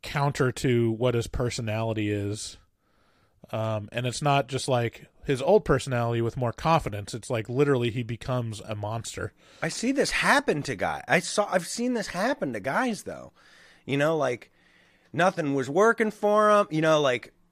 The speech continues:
Speaker 2: as a little kid, you know, in, like, elementary school, like, you don't have to be anything. You know, you just have to be a kid. 'Cause you don't have, like, you, that's all you are. It's just a kid.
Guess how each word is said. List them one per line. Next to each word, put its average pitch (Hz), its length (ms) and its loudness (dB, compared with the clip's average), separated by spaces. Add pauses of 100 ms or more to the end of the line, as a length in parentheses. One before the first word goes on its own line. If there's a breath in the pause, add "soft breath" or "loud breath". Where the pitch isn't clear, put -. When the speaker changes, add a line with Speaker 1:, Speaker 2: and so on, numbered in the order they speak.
(880 soft breath)
Speaker 2:
as 226 260 6
a 214 60 4
little 180 340 4
kid, 170 320 4
you 151 60 0
know, 151 160 2
in, 147 100 0
like, 120 220 -2
elementary 127 580 -2
school, 160 500 -2
like, 131 180 -6
you 170 60 -2
don't 160 200 -2
have 113 340 0
to 113 100 -6
be 87 460 -14 (360)
anything. 95 640 -6
You 113 120 -4
know, 110 120 -2
you 123 160 -4
just 143 180 -6
have 135 200 2
to 127 60 -10
be 107 160 -8
a 80 40 -12
kid. - 300 -10 (200)
'Cause 110 400 -6 (120)
you 123 180 -8
don't 131 280 0
have, 113 360 -4
like, 101 260 -6
you, 139 100 -6
that's 151 260 2
all 160 120 8
you 156 160 4
are. 101 200 6
It's 92 160 -10
just - 180 -10
a - 60 -10
kid. 117 300 -4